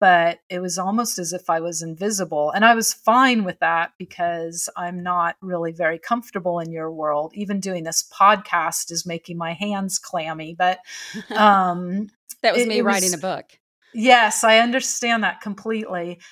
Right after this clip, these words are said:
Speaker 1: You r-, sh-, you, uh, showed much more, um, uh, competence in the written word than I
Speaker 2: Mm.
Speaker 1: would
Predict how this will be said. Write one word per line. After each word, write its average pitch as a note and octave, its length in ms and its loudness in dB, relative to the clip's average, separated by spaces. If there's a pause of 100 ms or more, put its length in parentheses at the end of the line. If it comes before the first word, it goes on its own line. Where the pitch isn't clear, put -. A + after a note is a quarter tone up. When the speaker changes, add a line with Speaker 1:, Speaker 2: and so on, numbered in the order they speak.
(100)
Speaker 1:
You G#3+ 640 0
r-, G3+ 220 -10 (260)
sh-, - 400 -4
you, A3 460 0
uh, F3+ 460 4 (260)
showed G3 480 2
much G3 440 -2
more, F3+ 680 0
um, D#3+ 760 -6 (600)
uh, E3+ 380 -2 (920)
competence G3+ 800 0
in F3 340 -6
the D#3+ 380 0
written G#3+ 340 -2
word F3 420 -2
than E3 200 -4
I E3 160 0
Speaker 2:
Mm. D#3+ 80 -6
Speaker 1:
would D#3+ 460 -4